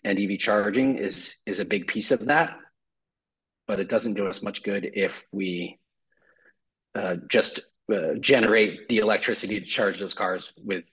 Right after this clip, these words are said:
diesel, uh, peaker plants or coal-fired power plants. So our solution to that, in large part, of course, you've got rooftop solar and, and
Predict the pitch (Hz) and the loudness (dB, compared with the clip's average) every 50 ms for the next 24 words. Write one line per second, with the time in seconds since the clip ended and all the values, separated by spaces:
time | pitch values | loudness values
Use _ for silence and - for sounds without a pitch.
0 | _ _ _ _ _ _ _ _ _ - 117 101 90 - 95 85 - - - _ | _ _ _ _ _ _ _ _ _ -2 0 0 2 0 0 -2 -2 -6 -12 _
1 | _ _ _ _ _ _ _ _ _ _ _ _ _ - 107 95 82 76 71 76 | _ _ _ _ _ _ _ _ _ _ _ _ _ -4 -4 -2 -2 -4 -8 -8
2 | - - - 127 - - 98 - - 101 90 87 85 - - - - - 90 85 | -2 -2 0 0 0 0 -2 -2 -2 -4 -4 -4 -8 -10 -10 -10 -8 -6 -6 -6
3 | 85 - - - 107 98 90 87 - 95 92 - - - - - - - - - | -6 -8 -6 -4 -4 -4 -4 -4 -4 -6 -6 -6 -4 -4 -6 -6 -6 -8 -12 -16
4 | - - - - - _ - - - - - - - - - - - - - - | -16 -16 -18 -18 -20 _ -20 -20 -20 -20 -18 -18 -16 -16 -14 -14 -14 -12 -12 -12
5 | - - - - - - - - - - - 117 113 113 110 113 110 107 101 110 | -12 -12 -12 -14 -16 -14 -10 -10 -2 2 4 6 8 8 8 6 6 4 2 -2
6 | 113 - - _ _ _ _ _ _ _ _ _ _ _ _ _ _ _ _ _ | -8 -12 -14 _ _ _ _ _ _ _ _ _ _ _ _ _ _ _ _ _
7 | _ _ - 120 123 120 117 110 107 - - 113 110 120 135 160 - - - 113 | _ _ 2 4 4 4 4 4 2 -2 -6 -6 -4 -2 -2 -2 -2 -4 -6 -6
8 | 110 107 101 - - - 107 - 107 101 101 101 104 104 - - - _ _ _ | -8 -10 -14 -12 -10 -10 -4 -2 -2 0 0 0 0 -2 -4 -8 -18 _ _ _
9 | _ _ _ _ _ _ - 123 113 107 104 107 113 139 170 - - - 113 107 | _ _ _ _ _ _ -10 -8 -6 -4 -2 0 2 2 0 0 -2 0 0 2
10 | 104 107 104 - - - - 117 104 - - - - 104 95 92 - - 95 95 | 2 0 -2 -6 -10 -8 -6 -6 -6 -6 -8 -10 -8 -8 -8 -10 -10 -12 -14 -12
11 | - - - - - - - - - 92 92 85 - - - - - _ _ _ | -10 -10 -10 -8 -8 -10 -8 -8 -8 -6 -6 -6 -6 -8 -10 -12 -16 _ _ _
12 | _ _ - 90 - 92 92 - | _ _ -14 -14 -14 -14 -14 -12